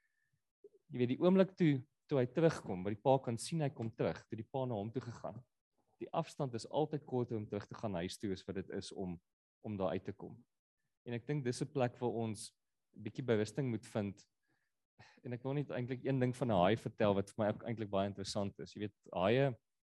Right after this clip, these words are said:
haie eet nie mense nie. Jy weet, maak nie saak hoe bang mense vir haie is nie. Haie eet nie mense nie.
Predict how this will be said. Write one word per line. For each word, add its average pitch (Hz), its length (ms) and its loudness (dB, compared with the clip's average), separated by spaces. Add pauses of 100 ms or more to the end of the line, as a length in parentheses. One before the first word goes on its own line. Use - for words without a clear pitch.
(560)
haie 123 320 6
eet 139 140 0
nie 139 100 2
mense 95 360 0
nie. - 180 -10 (720)
Jy 101 60 -6
weet, 110 160 2
maak 107 220 6
nie 185 60 4
saak 139 260 6
hoe 127 100 0
bang 107 220 4
mense 107 300 0
vir 110 120 6
haie 95 300 10
is 95 160 -4
nie. 98 100 0
Haie 120 260 8
eet 117 240 0
nie 110 80 2
mense 85 380 -2
nie. - 160 -12